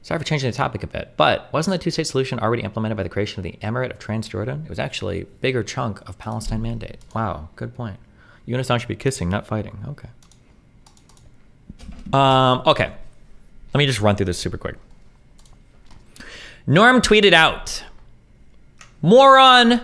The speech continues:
specialis. I have been challenged on one and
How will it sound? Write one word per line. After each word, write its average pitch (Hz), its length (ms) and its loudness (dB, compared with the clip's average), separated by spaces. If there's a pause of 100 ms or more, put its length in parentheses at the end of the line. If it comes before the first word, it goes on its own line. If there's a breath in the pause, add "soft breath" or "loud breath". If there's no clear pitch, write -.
(120)
specialis. 151 960 4 (720 loud breath)
I 170 320 6
have 113 240 0
been 101 140 -2
challenged 139 680 2
on 104 300 0
one 104 380 2 (260)
and 202 260 6